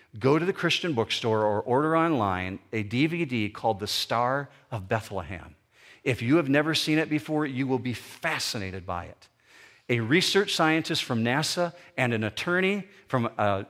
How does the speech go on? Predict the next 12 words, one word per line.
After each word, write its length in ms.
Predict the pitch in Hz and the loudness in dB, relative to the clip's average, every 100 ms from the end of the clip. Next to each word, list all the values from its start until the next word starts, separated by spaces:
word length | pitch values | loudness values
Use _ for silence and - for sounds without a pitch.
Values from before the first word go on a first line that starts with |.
| - | 0
area 260 | 131 151 | 4 4
down 220 | 139 143 139 | 4 2 0
in 80 | |
Texas 480 | 131 156 - 202 185 | -2 -2 -2 -2 0
got 200 | 147 135 | 2 2
together 380 | 131 135 139 151 - - | 2 2 2 0 -6 -4
and 160 | 123 113 | -2 0
did 240 | 113 95 | -2 -2
ten 280 | - 196 202 | -4 0 2
years 320 | 190 180 156 | 2 2 2
of 160 | 135 113 | -2 -2
research 640 | 131 - 104 80 - - | -2 -2 -4 -6 -8 -8